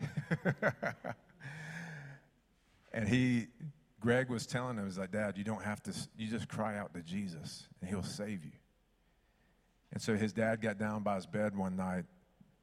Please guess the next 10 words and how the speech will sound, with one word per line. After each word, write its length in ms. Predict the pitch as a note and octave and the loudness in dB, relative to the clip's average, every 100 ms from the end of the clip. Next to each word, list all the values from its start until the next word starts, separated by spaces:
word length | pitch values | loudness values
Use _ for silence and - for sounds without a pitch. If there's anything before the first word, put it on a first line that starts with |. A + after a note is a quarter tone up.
| - - _ _ _ | -20 -20 _ _ _
in 160 | G2 G2 | -4 0
a, 200 | F#2+ F#2 F#2 | -2 -2 -4
a 80 | |
good 260 | F2+ A2 G2+ - _ - | -4 -4 -6 -12 _ 2
prayer 280 | A#2 A2 G2+ | 2 4 -2
form, 380 | - F#2+ G2+ G2+ - - | -4 -2 -2 -6 -12 -6
you 140 | G#2+ | -2
know, 260 | F#2+ F#2+ F#2+ - - F#2+ | 0 0 -2 -6 -12 -8
knees 380 | G#2+ G#2+ G#2+ G2+ | -2 0 0 -2
and 140 | F#2+ | -6